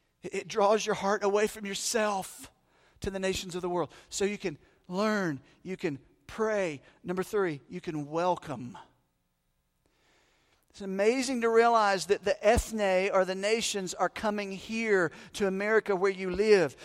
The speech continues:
They're coming here even to East Tennessee where you live.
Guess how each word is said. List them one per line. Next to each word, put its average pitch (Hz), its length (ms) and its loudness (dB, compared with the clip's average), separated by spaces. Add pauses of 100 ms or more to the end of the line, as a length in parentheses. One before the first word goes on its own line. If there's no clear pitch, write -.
(140)
They're 190 120 2
coming 208 400 -4 (180)
here 233 540 0
even 214 340 -2
to 220 200 -4
East 220 180 -4
Tennessee 214 460 -4
where 196 140 -4
you 202 180 -4
live. 214 240 2